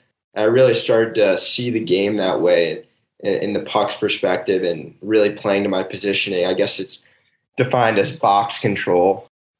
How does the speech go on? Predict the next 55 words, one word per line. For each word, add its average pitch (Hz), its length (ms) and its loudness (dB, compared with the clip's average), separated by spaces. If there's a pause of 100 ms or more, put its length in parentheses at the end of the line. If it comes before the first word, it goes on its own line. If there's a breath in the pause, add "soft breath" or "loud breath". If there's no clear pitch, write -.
(400)
But 101 480 0 (100)
yeah, 123 220 2
that 110 180 2
was 151 160 2
the 123 80 -8
biggest 113 380 2
key 123 280 -8
for 113 80 -6
me. 113 300 2
And 104 140 2
then 98 180 -2 (720)
from 113 200 -2
there, 113 420 4
it, - 320 -4
all 110 240 2
Valley 104 280 4
stuff 101 320 0
in 101 80 -4
terms 101 260 -4
of - 140 -12
tracking, 98 760 0
and 98 160 -6 (420)
we 104 100 -8
started 101 360 2
to - 80 0
implement 110 400 0
the 107 60 -4
double 101 340 4
shuffle 101 560 0
a - 20 2
little 95 200 2
bit. 98 240 4
I, 90 180 0
I 101 80 -2
keep 113 260 -4
seeing 110 340 0
that 107 220 2
today 104 460 2
as 104 120 0
a 101 40 -6
thing 101 300 0
where 98 100 0
guys 98 240 2
are 104 60 -2
switching 107 360 -4
from 107 180 -4
the 98 380 2
T 110 200 -8
push 110 240 -2
to 104 80 -6
the 101 80 -2
double 98 300 2
shuffle, 98 440 -2
but 90 160 -6
that's, - 360 -4